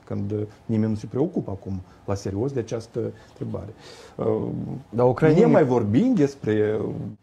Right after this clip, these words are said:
Speaker 1: problemele pe care le avem atunci când este învățământul online. Noi am avut experiența nefericită atunci, în două mii douăzeci și în douăzeci și unu,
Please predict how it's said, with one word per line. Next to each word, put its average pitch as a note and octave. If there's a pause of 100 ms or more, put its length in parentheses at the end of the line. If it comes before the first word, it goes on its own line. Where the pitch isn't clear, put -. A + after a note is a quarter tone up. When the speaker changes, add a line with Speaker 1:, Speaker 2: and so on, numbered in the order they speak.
Speaker 1:
problemele A#2
pe G#2
care G#2+
le G2
avem D3
atunci C3
când C#3+
este C#3
învățământul C#3+
online. D#3
Noi A2+
am A2
avut C#3+
experiența A#2
nefericită G#2
atunci, G#2+
în G2
două G#2+
mii F#2+
douăzeci F2+
și -
în G2
douăzeci G2
și -
unu, D#3+